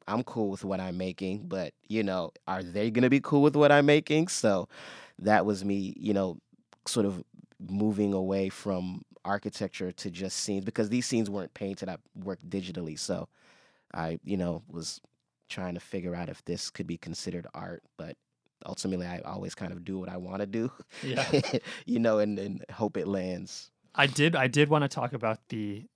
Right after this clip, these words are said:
Speaker 2: science fiction aspect of your work,
Speaker 1: Mm-hmm.
Speaker 2: because it's pervasive. I think it's, it's clear f-, from a lot of the work that you've done, especially, um, as we kind of, as you mentioned earlier, that, that the Shanty Megastructures series is
Speaker 1: Mm-hmm.
Speaker 2: fascinating as,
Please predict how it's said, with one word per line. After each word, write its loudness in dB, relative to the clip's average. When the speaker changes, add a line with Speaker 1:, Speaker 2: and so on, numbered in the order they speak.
Speaker 2:
science -2
fiction -8
aspect -8
of -8
your -8
work, -6
Speaker 1:
Mm-hmm. -4
Speaker 2:
because -10
it's -14
pervasive. -8
I -8
think -14
it's, -12
it's -10
clear -4
f-, -18
from -8
a -10
lot -8
of -12
the -10
work -12
that -14
you've -16
done, -12
especially, -2
um, -2
as -6
we -8
kind -6
of, -8
as -4
you -2
mentioned -4
earlier, -4
that, -8
that -10
the -6
Shanty -4
Megastructures -8
series -6
is -8
Speaker 1:
Mm-hmm. -8
Speaker 2:
fascinating -2
as, -12